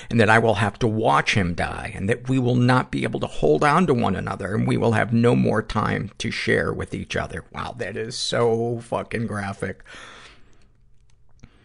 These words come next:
But there's a chance that you might be able to see somebody die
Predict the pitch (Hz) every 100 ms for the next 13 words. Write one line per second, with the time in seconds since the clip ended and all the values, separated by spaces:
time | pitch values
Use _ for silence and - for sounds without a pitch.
0 | - _ - - - - - - 220 277
1 | 240 - - - 117 - 120 - 240 294
2 | 92 - - - - - - - - -
3 | - 131 117 113 117 135 160 - 123 113
4 | 113 107 - 98 - 104 98 92 90 -
5 | 101 98 92 90